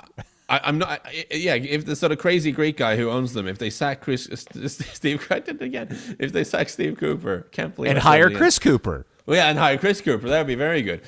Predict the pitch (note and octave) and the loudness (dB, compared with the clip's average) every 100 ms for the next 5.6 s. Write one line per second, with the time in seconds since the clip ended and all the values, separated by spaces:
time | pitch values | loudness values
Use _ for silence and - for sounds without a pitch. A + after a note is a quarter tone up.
0 | - A2 C3 C3+ C#3+ E3 D#3+ C#3+ C#3 C#3 | -10 -2 0 2 2 2 2 0 0 0
1 | C3 B2+ B2+ A#2+ G#2+ G2+ A#2+ A2 G2+ F#2 | 0 -2 -2 -2 -2 -2 0 0 -2 -4
2 | A2+ G#2+ F#2+ - A2 G#2 G2 G#2+ A2+ A#2 | 0 2 0 -4 -6 -4 -4 -4 -6 -4
3 | G#2 F#2+ A2+ G#2+ F#2+ F2+ G#2 F#2 E2+ D#2 | -4 -4 -4 -6 -6 -6 -6 -6 -10 -8
4 | F#2+ E2 F#2+ F#2+ G2 F#2+ G#2+ F#2+ F#2+ F#2 | -10 -8 -8 -6 -6 -6 -4 -2 -2 -4
5 | F2+ F#2+ F2+ D2 C#2+ | -4 -4 -6 -10 -14